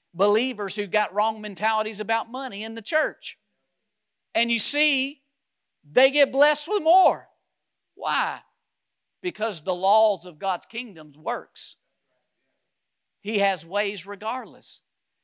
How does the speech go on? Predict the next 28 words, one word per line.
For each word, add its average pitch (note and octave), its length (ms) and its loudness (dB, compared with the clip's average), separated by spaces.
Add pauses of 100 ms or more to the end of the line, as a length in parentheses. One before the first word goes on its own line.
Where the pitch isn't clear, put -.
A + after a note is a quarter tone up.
(220)
And F3+ 160 -4
I've B3 180 -4
seen A#3+ 320 -6
some B3 340 -2
marriages F#3 680 -2
of F3+ 100 -6
unbelievers G3 920 -4 (360)
where F#3 180 0
they're F3+ 220 -2
kind F#3+ 500 -6
to G#3 80 0
one G#3 200 -8
another, G#3 480 -12 (640)
they're F3 180 -2
forgiving F#3 600 0
to G3 100 -10
one G3+ 200 -2
another, G#3 480 -6 (480)
they F3 180 2
remember G3 420 -2
they're G3 180 0
on F#3+ 140 -2
the E3+ 80 -10
same G3 360 -4
team G3+ 320 -8
with G#3 160 -12
one G#3+ 200 -6
another, A3 500 -8